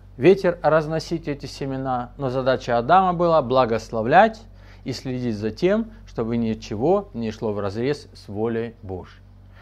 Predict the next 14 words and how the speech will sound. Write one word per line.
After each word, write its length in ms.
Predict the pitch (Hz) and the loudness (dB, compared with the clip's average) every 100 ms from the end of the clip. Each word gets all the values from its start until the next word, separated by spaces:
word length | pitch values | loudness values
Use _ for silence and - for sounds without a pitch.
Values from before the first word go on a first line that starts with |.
| - | -14
То 80 | - | -8
есть 140 | 139 139 | -8 4
Бог 320 | 240 285 - | 4 4 0
представил 580 | 143 135 - 147 127 - | -10 -2 2 4 2 0
Адаму 480 | 127 143 202 208 202 - - - | 0 4 4 4 -4 -12 -20 -20
фрагментик 840 | - 185 175 190 214 180 - - - - - - | 2 4 6 6 6 6 2 -6 -14 -18 -20 -20
своей 400 | - 143 135 127 | -2 2 4 4
воли, 440 | 117 147 208 240 - - - | 4 4 2 -2 -8 -20 -12
чтобы 300 | - 147 - | -2 -2 0
Адам 520 | 139 135 165 240 262 - | 0 4 6 6 4 -4
мог 200 | 135 143 | -6 -4
эту 180 | 127 117 | -2 0
волю 360 | 139 165 156 - | 2 2 0 -6
распространять. 760 | 127 - 127 - 107 98 85 | -8 -8 -12 -10 -8 -8 -10